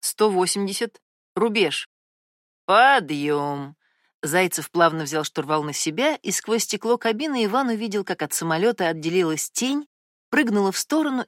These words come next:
и исчезла. Ему всегда нравилось это мгновение. Лев Михайлович скомандовал убрать шасси, Иван щелкнул переключателями. Привычно загудел механизм, но не завершился характерным стуком.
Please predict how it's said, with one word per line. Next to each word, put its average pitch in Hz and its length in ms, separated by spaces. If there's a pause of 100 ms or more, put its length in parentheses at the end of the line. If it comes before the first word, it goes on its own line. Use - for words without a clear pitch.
и 226 160
исчезла. 117 680 (320)
Ему 202 320
всегда 214 400
нравилось 226 540
это - 160
мгновение. 147 720 (460)
Лев 185 220
Михайлович 185 540
скомандовал 156 580
убрать 147 300
шасси, 214 580 (420)
Иван 294 300
щелкнул 196 460
переключателями. 156 1080 (440)
Привычно 247 440
загудел 180 440
механизм, 240 680 (320)
но 254 200
не 320 160
завершился 233 580
характерным 233 640
стуком. - 560